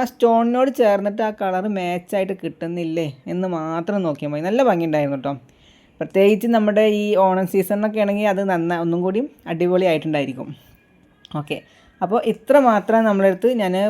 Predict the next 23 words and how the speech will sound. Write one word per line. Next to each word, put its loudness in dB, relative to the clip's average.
വോയിസിൻ്റെ 0
കൂടെ 0
തന്നെ -2
നിങ്ങൾക്ക് -2
കാണിച്ചു 0
തരുന്നുണ്ടായിരുന്നു, 0
ആ, -2
സ്റ്റോണും -4
കളേഴ്സും -2
ഒക്കെ. -6
അപ്പോ 0
നമ്മള് 4
എടുക്കുന്നത് 4
ഇപ്പോ 0
മാല 2
കോർക്ക-, 2
ഇതിപ്പോ 0
ഒരു 2
ലോങ് 0
മാലയാണ്. 0
ഒരു -2
സൈഡിൽ -4
ഫുൾ -4